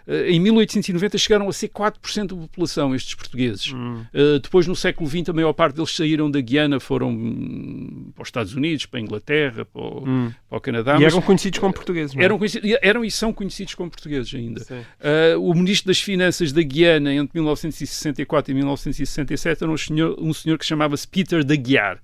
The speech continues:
Speaker 2: <laughs>
Speaker 1: e era
Speaker 2: Ok.
Speaker 1: um dos portugueses. Portanto, era o ministro
Speaker 2: Certo.
Speaker 1: das Finanças, era um português. Enfim,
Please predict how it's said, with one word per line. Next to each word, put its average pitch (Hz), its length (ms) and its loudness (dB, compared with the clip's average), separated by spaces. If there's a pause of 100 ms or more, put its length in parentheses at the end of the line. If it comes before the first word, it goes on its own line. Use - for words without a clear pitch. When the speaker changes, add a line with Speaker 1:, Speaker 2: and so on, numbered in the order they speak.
(100)
Speaker 2:
<laughs> - 380 -6
Speaker 1:
e 127 80 2
era 131 80 2
Speaker 2:
Ok. 135 60 -2
Speaker 1:
um 131 40 -4
dos 131 160 -6
portugueses. - 480 -8
Portanto, - 260 -12
era 120 140 -4
o 120 60 -6 (100)
ministro 127 140 -6
Speaker 2:
Certo. 110 140 -4
Speaker 1:
das 131 100 -2
Finanças, 131 520 -2 (360)
era 165 200 2
um 151 80 0
português. 120 440 -6
Enfim, 143 220 0